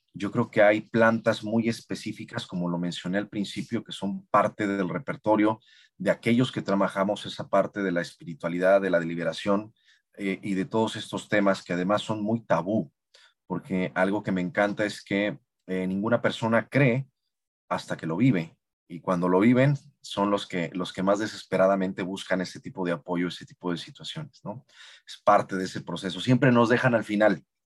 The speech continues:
<laughs> Eso es algo curioso. Siempre nos dejan, este, al final, ya que, ya que la parte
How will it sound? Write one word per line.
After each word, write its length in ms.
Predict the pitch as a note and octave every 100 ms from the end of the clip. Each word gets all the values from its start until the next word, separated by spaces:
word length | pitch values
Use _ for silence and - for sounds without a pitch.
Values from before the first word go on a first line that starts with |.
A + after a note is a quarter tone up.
| -
<laughs> 140 | C#3
Eso 240 | D#3 C#3 D3
es 100 | A#2
algo 240 | C3 B2
curioso. 500 | A#2+ G#2+ G#2+ - D#2 _ _
Siempre 460 | - - C#3 C3 B2+
nos 140 | A2+
dejan, 340 | A#2 B2+ C3 - - _ _
este, 300 | G#2+ - A#2
al 200 | A#2+ A#2+
final, 440 | B2 B2+ A#2+ A2
ya 180 | G#2+ C#3+
que, 280 | C3+ B2 A#2+
ya 140 | B2+ C3+
que 100 | C3
la 140 | A#2
parte 520 | B2+ B2+ A#2+ G#2+ F#2+